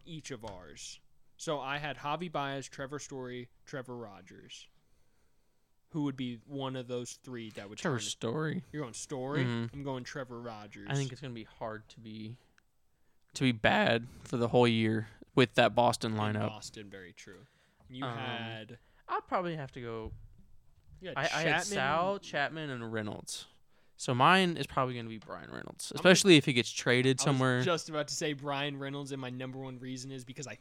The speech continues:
Speaker 1: think he gets traded.
Speaker 2: Yeah, he probably gets traded to a contender.
Speaker 1: Yeah.
Speaker 2: Average goes up, R B Is go up.
Speaker 1: No, I definitely get behind Brian Reynolds. But Carter,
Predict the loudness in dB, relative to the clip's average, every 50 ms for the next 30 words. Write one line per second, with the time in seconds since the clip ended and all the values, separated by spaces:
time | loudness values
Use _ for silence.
0 | -14 -12 -12 -12 -10 -12 -14 -12 -12 -12 -12 -12 -12 -12 -12 -14 -14 -16 -18 -14
1 | -10 -8 -8 -8 -6 -6 -6 -6 -6 -6 -8 -10 -10 -10 -10 -10 -12 -14 -14 -14
2 | -14 -14 -14 -14 -10 -10 -8 -8 -6 -6 -6 -6 -8 -10 -14 -20 -20 -20 -20 _
3 | -16 -16 -16 -16 -18 -20 _ _ 8 8 8 6 4 4 2 2 4 4 2 0
4 | 2 2 2 2 2 2 -2 -2 -2 -4 -2 -2 0 0 0 0 0 -2 -4 -8
5 | -14 -18 -18 -18 -18 -18 -18 -18 -20 -20 -20 -20 -20 -20 -20 -20 -20 -20 -20 -20
6 | -20 -20 -20 -20 -20 -20 -20 -20 -20 -20 -20 -20 -18 -18 -18 -18 -12 -4 0 2
7 | 2 2 2 0 -2 -4